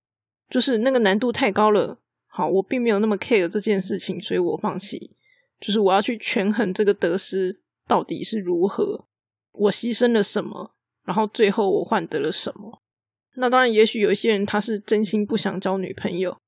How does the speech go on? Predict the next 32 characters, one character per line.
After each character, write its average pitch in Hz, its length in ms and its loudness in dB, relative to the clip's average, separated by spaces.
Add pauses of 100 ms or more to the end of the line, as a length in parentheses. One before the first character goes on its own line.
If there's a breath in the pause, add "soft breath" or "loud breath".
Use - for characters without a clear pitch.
(280)
这 240 120 2
也 196 80 6
是 214 160 -2
有 185 120 2
可 190 200 -4
能 - 200 -14
的。 - 260 -10 (480)
那 214 100 0
所 226 160 2
以 214 100 4
说， 202 540 0
如 214 100 -4
果 226 140 4
我 196 100 8
真 214 260 0
心 214 160 0
不 214 140 -2
想 196 160 -2
交 196 160 -2
女 175 140 -4
朋 - 180 -8
友， 139 300 -8 (260)
那 208 140 2
我 185 160 2
想 - 180 -4
要 196 140 -4
的 170 120 -4
到 208 160 0
底 185 120 -6
是 208 160 -8
什 - 180 -6
么？ - 300 -18